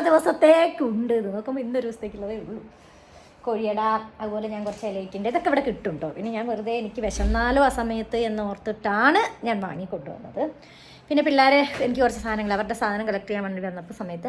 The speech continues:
അവരെനിക്ക് കുറച്ച് സാധനങ്ങൾ അവരുടേതായ വക എനിക്ക് കൊണ്ടു തന്നിട്ടുണ്ടായിരുന്നു. കാരണം അവർക്ക് അറിയാം ചേച്ചീൻ്റെ സ്വഭാവം.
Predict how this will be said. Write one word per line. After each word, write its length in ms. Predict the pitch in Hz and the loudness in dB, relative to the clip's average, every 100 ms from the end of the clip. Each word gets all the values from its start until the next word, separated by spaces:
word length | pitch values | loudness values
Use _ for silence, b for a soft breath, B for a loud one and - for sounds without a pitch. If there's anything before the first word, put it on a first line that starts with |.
| 254 | -6
അവരെനിക്ക് 320 | 233 196 214 - | -4 -4 -6 -8
കുറച്ച് 200 | 190 - | -10 -10
സാധനങ്ങൾ 320 | 170 156 170 165 - - | -10 -10 -10 -12 -12 -8
അവരുടേതായ 400 | 185 180 180 170 | -4 -2 -2 -2
വക 120 | 175 170 | -2 -4
എനിക്ക് 160 | 156 - | -6 -10
കൊണ്ടു 140 | - - | -12 -10
തന്നിട്ടുണ്ടായിരുന്നു. 540 | 151 147 - - 185 277 - | -10 -12 -14 -12 -8 -8 -10
കാരണം 180 | - 294 | -4 -2
അവർക്ക് 180 | 302 311 | 0 2
അറിയാം 340 | 311 320 330 214 208 | 2 4 2 2 -2
ചേച്ചീൻ്റെ 260 | 185 185 190 | -4 -8 -8
സ്വഭാവം. 320 | - - | -12 -16